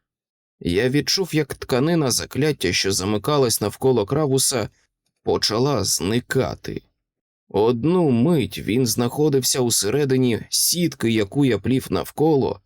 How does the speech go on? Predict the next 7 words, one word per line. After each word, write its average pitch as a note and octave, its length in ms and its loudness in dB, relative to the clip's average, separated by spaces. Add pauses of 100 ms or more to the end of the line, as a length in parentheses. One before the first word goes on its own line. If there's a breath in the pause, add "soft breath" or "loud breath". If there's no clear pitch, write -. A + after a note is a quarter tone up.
(320)
а C#2 120 -6
наступної A2+ 720 -2
він F#2+ 180 -2
просто G2+ 480 0
зник. - 580 -4 (520)
Закляття G#2+ 680 -2
розвалилось F#2+ 800 0